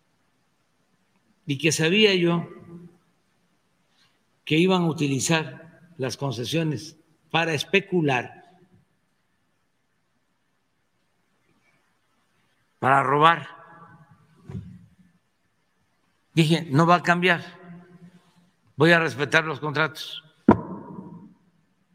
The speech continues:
Y los estoy respetando, porque de ciento diez contratos, solo dos están funcionando.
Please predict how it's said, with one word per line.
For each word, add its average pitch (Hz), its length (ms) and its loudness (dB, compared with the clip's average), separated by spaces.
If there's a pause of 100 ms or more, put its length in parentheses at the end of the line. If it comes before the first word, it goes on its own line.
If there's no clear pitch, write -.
(420)
Y 165 120 2
los 165 100 2
estoy 160 180 2
respetando, 185 720 2 (2500)
porque 165 560 0 (640)
de 143 160 4
ciento 214 460 2
diez 196 220 2
contratos, 185 520 0
solo 208 340 6
dos 226 600 0 (2750)
están 175 260 2
funcionando. 160 640 -2